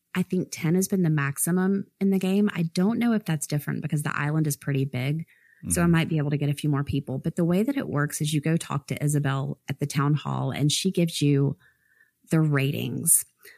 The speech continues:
Speaker 1: So right now I am at two stars out of five. And as you fill up the residence and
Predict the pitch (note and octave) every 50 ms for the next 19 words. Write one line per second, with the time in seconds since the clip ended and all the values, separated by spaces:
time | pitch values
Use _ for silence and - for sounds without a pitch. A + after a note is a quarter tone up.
0 | - _ - - - E3+ E3+ D#3+ E3 F3 F3+ G3+ - - F3+ E3 D#3+ D#3+ D3+ D3+
1 | - - D#3+ D3+ D3+ D3 C#3+ - _ - - - - G3 F#3+ F3+ - - D3+ D#3
2 | D3+ D3 D3 D3 - - C#3+ C#3+ C3+ - - - - C3 C3 - - - D#3+ -
3 | - - - E3 D#3 D#3 D#3 D#3 D#3 D3+ D3+ D3 D3 _ - - - - - -
4 | _ - - - E3+ D#3+ D#3 E3 D#3 D3+ - - - G3 G3+ G3+ G3+ G#3 - F3
5 | D#3+ D3+ D3+ D3 D3+ D#3 D3+ D3 D3 C#3+ - - - - - - - _ _ -
6 | D3+ D3 D3 D3+ D3 D3+ D3 D3